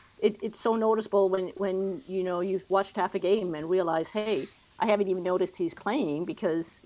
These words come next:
you know, he, he, you don't even, he, he's not doing anything. And, I mean, I think it's, it's pretty damning.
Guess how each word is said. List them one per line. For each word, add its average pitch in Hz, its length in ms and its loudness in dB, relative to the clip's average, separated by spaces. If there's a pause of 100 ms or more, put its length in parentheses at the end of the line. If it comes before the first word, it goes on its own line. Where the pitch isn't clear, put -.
(120)
you 185 140 -2
know, 170 200 -2
he, 175 120 -10
he, 170 360 -8
you 170 100 -6
don't 180 220 -4
even, 156 400 -8 (260)
he, 196 80 -2 (100)
he's 185 180 -4
not 185 240 -4
doing 233 340 0
anything. 160 480 -4
And, 175 100 -6 (280)
I - 40 -10
mean, 208 140 0
I 220 80 2
think 254 220 -2
it's, - 300 -4 (100)
it's - 200 -6
pretty 233 280 -6
damning. 190 420 -2